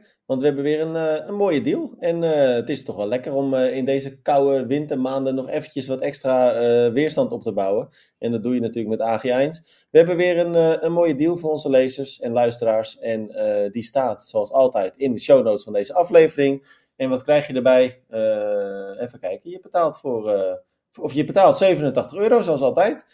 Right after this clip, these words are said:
En je krijgt er weer een hele lekkere, eh, zak van dertig porties voor. En je krijgt er een welkomstkit bij. Een travel pack, vijf stuks. En een, eh, roestvrijstalen beker waarin je alles kan gooien.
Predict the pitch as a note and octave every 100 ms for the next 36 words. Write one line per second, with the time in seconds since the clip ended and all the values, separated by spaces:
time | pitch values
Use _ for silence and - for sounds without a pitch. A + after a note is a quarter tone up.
0 | _ - D#3+ D#3+ D#3 C#3+ B2+ A2+ A2+ C3
1 | A#2+ A2 A2+ - G#2 F#2+ _ _ - G#2
2 | G2 F#2+ - C#3 - G#2+ G2+ D3 - -
3 | - G#3 - E3 - E3 D#3+ D3+ _ -
4 | _ C3+ A#2+ G#2+ G2+ - B2 E3+ F#3 F3
5 | D3+ - C#3 C3 B2 B2 - - _ -
6 | A2+ G3 G3+ F3 D#3+ D#3+ - D3+ D3 -
7 | B2+ B2+ - - _ _ _ - D#3+ A#2
8 | G#2 G2+ G#2+ E3 D#3+ - C3 G#2+ - G2
9 | G2 F#2+ F#2 D3+ G3+ C4 C3+ A#2+ A#2 B2
10 | D3 - A#2+ D3 E3 E3+ F#3